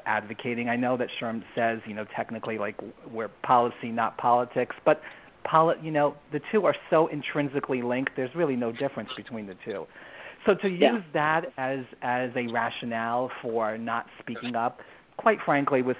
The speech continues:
Speaker 1: pretty lame. And, like, as a, as a gay man myself, like, I was really disappointed in Shurham. Like, you know, we talk about community. I, I felt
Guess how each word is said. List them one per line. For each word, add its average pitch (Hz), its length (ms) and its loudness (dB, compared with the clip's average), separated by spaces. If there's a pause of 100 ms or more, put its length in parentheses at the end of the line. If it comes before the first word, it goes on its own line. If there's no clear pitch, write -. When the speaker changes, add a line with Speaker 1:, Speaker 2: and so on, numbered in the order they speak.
Speaker 1:
pretty 143 240 0
lame. 117 380 0
And, 123 120 -2
like, 123 300 2
as 127 160 2
a, 151 200 -6
as 131 180 0
a 151 60 4
gay 120 380 -2
man 117 460 -2
myself, 107 500 2
like, 107 220 0
I 117 140 2
was 123 180 -4
really 113 220 -2
disappointed 110 800 -8
in 113 80 -10 (140)
Shurham. 113 260 -4
Like, 110 200 -4
you 117 100 -8
know, 113 80 -6
we 113 80 -6
talk 117 260 -4
about 113 220 -6
community. 127 540 -6
I, 123 160 -6 (180)
I 151 300 -2
felt 185 160 4